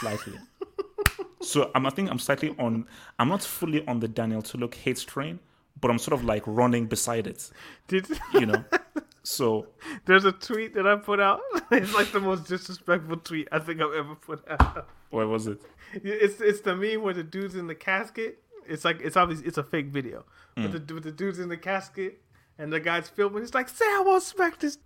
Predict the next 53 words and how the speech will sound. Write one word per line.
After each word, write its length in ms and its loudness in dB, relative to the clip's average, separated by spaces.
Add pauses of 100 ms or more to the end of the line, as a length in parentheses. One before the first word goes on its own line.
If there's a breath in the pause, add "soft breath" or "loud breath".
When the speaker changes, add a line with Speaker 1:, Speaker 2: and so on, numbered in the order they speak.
(100)
Speaker 2:
<laughs> 180 -20
Then 180 8
he 100 6
smacks 580 8
him 80 4
in 80 6
the 100 0
face 320 4
at 160 -2
the 100 -6
funeral. 720 -2
<laughs> 60 -20 (2250 loud breath)
And 140 8
when 100 10
they 120 8
got 160 10
eliminated 500 6
from 160 2
Champions 440 4
League, 240 -4 (180)
that's 180 2
what 120 2
I 100 4
felt 260 -2
like. 240 -4 (100)
I 120 2
was, 340 -2
I 120 -4
was, 260 -10
Speaker 1:
No, 80 -4
Speaker 2:
I 20 -2
was 100 -2
Speaker 1:
no, 60 -2
no, 20 2
I 60 2
Speaker 2:
happy. 120 -2
Speaker 1:
mean, 180 -4
I 40 0
mean, 180 -2
yeah. 100 2
Con-, 300 -2
I 60 -2
think, 340 -4 (100)
I 60 0
think 340 -4
the 100 0
Conte 420 -2
exposure 720 -4
thing 180 -4
is 80 -8
happening. 240 -4
I 40 -6
think 260 -2